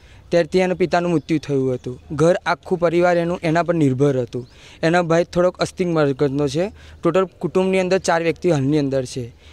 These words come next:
એના ઘર પરથી એટલી દુબળી દશા છે, આજે એના ઘર પર જ ચાલે છે. જ્યારે ભગાભાઈ દ્વારા અત્યારે અગમ્ય કારણોસર મીટિંગ છે એમની, અમે એમનો કોન્ટેક્ટ બી કરીએ છીએ પણ એ અમારો ફોન બી રિસીવ કરવા તૈયાર નથી, કાં તો કોઈ પ્ર-, જાતનો સચોટ સપોર્ટ આપવા તૈયાર નથી અમને.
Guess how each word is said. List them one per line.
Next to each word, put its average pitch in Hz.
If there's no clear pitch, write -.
એના 175
ઘર 160
પરથી 196
એટલી 190
દુબળી 170
દશા 180
છે, 170
આજે 175
એના 180
ઘર 151
પર 170
જ 156
ચાલે 151
છે. 160
જ્યારે 165
ભગાભાઈ 170
દ્વારા 180
અત્યારે 185
અગમ્ય 180
કારણોસર 196
મીટિંગ 165
છે 151
એમની, 147
અમે 165
એમનો 185
કોન્ટેક્ટ 196
બી 214
કરીએ 170
છીએ 165
પણ 180
એ 185
અમારો 175
ફોન 160
બી 180
રિસીવ 202
કરવા 190
તૈયાર 190
નથી, 196
કાં 175
તો 175
કોઈ 196
પ્ર-, 196
જાતનો 185
સચોટ 180
સપોર્ટ 175
આપવા 175
તૈયાર 156
નથી 147
અમને. 120